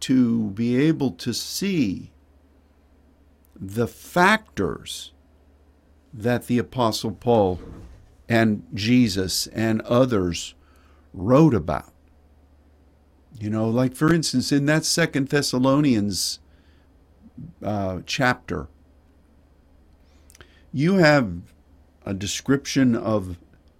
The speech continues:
the epiphany of Jesus. It's like a,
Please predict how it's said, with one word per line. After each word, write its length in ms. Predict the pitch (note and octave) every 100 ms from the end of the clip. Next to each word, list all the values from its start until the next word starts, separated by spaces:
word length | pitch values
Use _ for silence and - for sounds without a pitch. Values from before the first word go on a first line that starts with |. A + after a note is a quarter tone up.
| _ _ _ _
the 280 | D#3 G2+ G#2+
epiphany 920 | G2+ - E3 F#3+ F#3+ C3 F#2 D#2 - - _ _ _ _ _ _ _ _ _ _
of 240 | G#2+ G#2 F#2
Jesus. 720 | F#2 G2 F2 - - - - _ _ _ _ _ _ _ _ _ _ _ _ -
It's 320 | A2 - -
like 260 | B2 G#2+
a, 200 | G2+ F#2